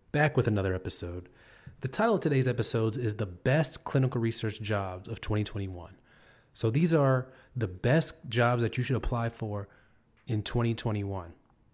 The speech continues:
And so we're gonna go ahead and get into that. But before we do, I just wanna let you guys know about the resume review program, interview preparation, and career consultation options we have going on right now. So you can email me for more information, elite clinical group at gmail dot com.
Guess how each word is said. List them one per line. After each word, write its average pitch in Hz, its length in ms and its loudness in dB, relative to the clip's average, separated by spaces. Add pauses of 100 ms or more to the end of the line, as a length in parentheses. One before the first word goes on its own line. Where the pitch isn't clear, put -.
(960)
And 107 100 -6
so 110 120 2
we're 113 80 4
gonna 113 140 2
go 110 100 2
ahead 107 100 2
and 101 120 -2
get 101 40 -2
into 101 200 -4
that. 90 260 -12
But 110 60 -6
before 110 180 0
we 165 160 2
do, 98 340 -4
I 110 80 -4
just 131 120 -2
wanna 143 120 0
let 131 140 -2
you 135 80 -2
guys 113 200 -2
know 98 340 -4 (320)
about 110 200 -4
the 98 80 -2
resume 120 380 0
review 110 280 -2
program, 101 640 -8 (340)
interview 120 340 2
preparation, 98 800 -4 (560)
and 101 200 -2
career 107 280 0
consultation 101 880 -6
options 110 340 -8
we 98 80 -4
have 95 300 -8
going 95 220 -6
on 92 180 -6
right 87 180 -10
now. 92 240 -8 (180)
So - 120 -8
you 98 80 -6
can 110 120 -6
email 131 280 2
me 123 160 2
for 98 160 -8
more 110 220 -2
information, 101 600 -6 (140)
elite 110 320 -4
clinical 110 320 -4
group 101 300 -6
at 90 100 -8
gmail 98 260 -4
dot 90 220 -8
com. 92 260 -12